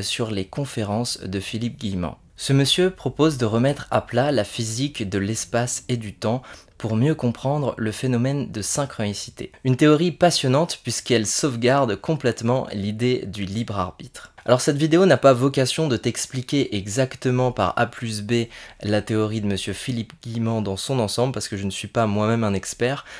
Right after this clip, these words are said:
Par contre j'ai regardé beaucoup de ses vidéos et j'ai fait pas mal d'efforts pour essayer de comprendre un petit peu ce qu'il essayait de nous expliquer. Et je pense être en mesure de te montrer un schéma simple pour partager avec toi ce que j'en ai compris.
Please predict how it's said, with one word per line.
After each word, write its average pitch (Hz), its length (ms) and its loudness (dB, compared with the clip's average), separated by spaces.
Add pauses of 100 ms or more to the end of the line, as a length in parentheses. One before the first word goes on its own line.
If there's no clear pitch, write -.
(140)
Par 113 140 0
contre 156 160 -2
j'ai 117 60 2
regardé 113 260 2
beaucoup 135 280 -4
de 139 60 -6
ses 127 160 -2
vidéos 117 520 2
et 107 100 -2
j'ai 104 140 -6
fait 135 240 -2
pas 120 200 -2
mal 131 240 -2
d'efforts 117 400 -2
pour - 180 -6
essayer 117 280 -2
de 101 100 -4
comprendre 120 560 -2
un 98 140 -4
petit - 140 -8
peu 131 120 -4
ce - 140 -6
qu'il 95 160 -8
essayait 131 320 -2
de 120 120 -4
nous 104 140 -2
expliquer. 110 640 -6 (100)
Et 123 80 0
je 123 120 4
pense 170 300 4
être - 240 0
en 127 60 4
mesure 131 320 4
de 120 80 -6
te 110 100 -8
montrer 113 400 0
un 104 120 -2
schéma 123 360 0
simple 135 460 -2
pour - 220 -8
partager 135 560 0
avec 107 300 -2
toi 131 320 2
ce - 180 -8
que 113 120 -6
j'en 107 220 -2
ai 131 120 -2
compris. - 440 -8